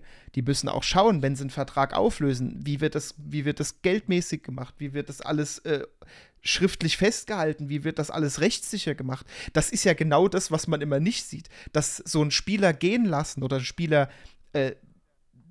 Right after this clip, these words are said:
entlassen und einen neuen holen, was da einfach für ein, für eine Bürokratie im Endeffekt dahinter steckt. Das darf man halt auch gar nicht vernachlässigen.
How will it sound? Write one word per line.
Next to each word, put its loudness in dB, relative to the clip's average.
entlassen 2
und -2
einen 0
neuen 4
holen, 4
was 0
da 4
einfach -4
für -4
ein, -6
für -6
eine 0
Bürokratie 0
im 0
Endeffekt -4
dahinter -2
steckt. -8
Das -10
darf 0
man -2
halt 0
auch -6
gar 2
nicht -4
vernachlässigen. -2